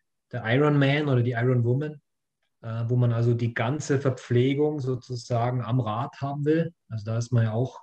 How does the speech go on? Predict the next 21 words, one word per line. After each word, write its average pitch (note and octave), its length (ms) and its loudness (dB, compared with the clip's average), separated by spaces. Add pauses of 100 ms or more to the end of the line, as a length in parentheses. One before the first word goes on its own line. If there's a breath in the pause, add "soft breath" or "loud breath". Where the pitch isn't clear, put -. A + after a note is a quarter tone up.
irgendwo A#2+ 360 0
zwischen A#2 380 -2
viereinhalb A#2+ 640 4
und A2+ 320 0 (300)
je A2+ 140 -6
nachdem A#2 640 -2 (160)
fünfeinhalb A#2+ 460 2
Stunden, B2 340 2
sechs A#2 240 -6
Stunden A#2 240 -2
unterwegs A2+ 640 -4 (480 soft breath)
und A2+ 100 -2
möchte B2 320 2
ja A2+ 100 4
gerade A#2 560 2
beim, A#2 460 -2
beim A2+ 180 -6
Triathlon B2+ 760 0
die A#2 200 -4
Hauptenergie, B2 1120 0
also A2 320 0